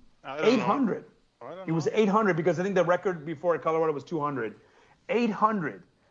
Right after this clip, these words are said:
Speaker 2: So the media is on there, and, and, uh, wh-, what I wanted to say was Coach Prime is a true believer and is, is, uh, enjoying the benefits of there's no such thing as bad P R.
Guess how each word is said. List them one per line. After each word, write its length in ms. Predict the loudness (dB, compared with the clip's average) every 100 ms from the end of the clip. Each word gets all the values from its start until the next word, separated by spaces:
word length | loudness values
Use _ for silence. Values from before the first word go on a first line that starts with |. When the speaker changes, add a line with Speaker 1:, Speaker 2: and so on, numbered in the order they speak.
| _
Speaker 2:
So 420 | -4 2 2 0 _ _ _ -8
the 100 | -8
media 380 | -6 -8 -4 -2
is 120 | 0
on 180 | 0 0
there, 280 | 2 2 2 -2
and, 280 | -4 -4 -6
and, 160 | -6 -2
uh, 80 | -2
wh-, 320 | 0 -2 4
what 80 | 4
I 40 |
wanted 320 | 6 4 2
to 60 | -4
say 200 | -4 -4
was 360 | -2 -4 -6 -14 _ _ _ _ _
Coach 320 | -2 -2 -2 -2
Prime 460 | 0 0 -2 -10 -16 _ _ _ _
is 160 | -12 -10
a 60 | -12
true 260 | -6 -4
believer 720 | 2 4 4 4 2 2 0 -2
and 140 | -6 -4
is, 260 | -6 -8 -18 _ -10
is, 260 | -4 -4 0
uh, 180 | 0 0
enjoying 560 | -2 0 4 4 4 2
the 100 | 2
benefits 540 | 2 2 2 0 0
of 300 | 2 2 2 -4 _ -6
there's 200 | -6 -2
no 240 | 0 0
such 260 | 0 -4 -2
thing 260 | -4 -2
as 100 | -2
bad 260 | 0 0 -2
P 200 | -6 -6
R. 200 | -6